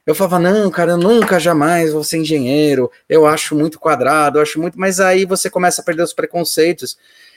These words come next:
e entende que esses caras, por exemplo, meu pai e meu irmão, foram muito fundamentais pra entender que eu precisava usar aquele know-how,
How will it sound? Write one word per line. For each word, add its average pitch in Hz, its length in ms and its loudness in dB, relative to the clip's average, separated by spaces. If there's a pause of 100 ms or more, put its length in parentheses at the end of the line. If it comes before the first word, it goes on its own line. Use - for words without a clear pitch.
(120)
e 160 100 2
entende 165 400 0
que 104 300 -4 (640)
esses 190 400 2
caras, 160 420 0
por 123 100 -4
exemplo, 123 220 0
meu 117 60 -14
pai 151 200 2
e 143 40 2
meu 135 100 2
irmão, 139 180 0
foram 170 220 0
muito 190 260 0
fundamentais 185 1120 0 (300)
pra 175 140 2
entender 196 320 2
que 202 100 0
eu 170 60 -2
precisava 175 640 0
usar 147 500 0
aquele 175 400 -2
know-how, 160 640 2